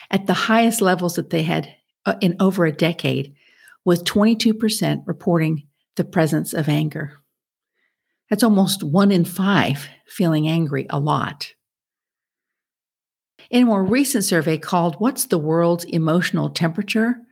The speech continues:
there are six countries where over forty percent of the respondents reported experiencing anger. All in all, sixty-two countries in this survey had a higher percentage of people reporting anger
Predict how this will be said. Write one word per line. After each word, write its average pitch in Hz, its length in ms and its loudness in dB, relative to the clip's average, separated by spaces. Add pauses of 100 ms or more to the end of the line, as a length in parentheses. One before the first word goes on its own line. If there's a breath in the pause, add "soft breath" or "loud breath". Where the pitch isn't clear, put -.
(520 soft breath)
there 190 160 4
are 175 60 2
six 254 380 0
countries 170 880 -2
where 180 220 0
over 180 300 0
forty 233 400 0
percent 233 360 -2
of 190 100 -2
the 156 60 -2
respondents 165 840 0 (400 loud breath)
reported 185 540 0
experiencing 175 880 -2
anger. 170 500 -2 (960)
All 233 220 2
in 277 160 4
all, 165 300 0
sixty-two 254 680 -2
countries 196 460 0
in 160 80 -2
this 160 200 -2
survey 165 360 0
had 165 200 -2
a 160 40 -2
higher 277 400 0
percentage 202 480 0
of 160 140 -4
people 175 280 -2
reporting 180 540 0
anger 190 440 0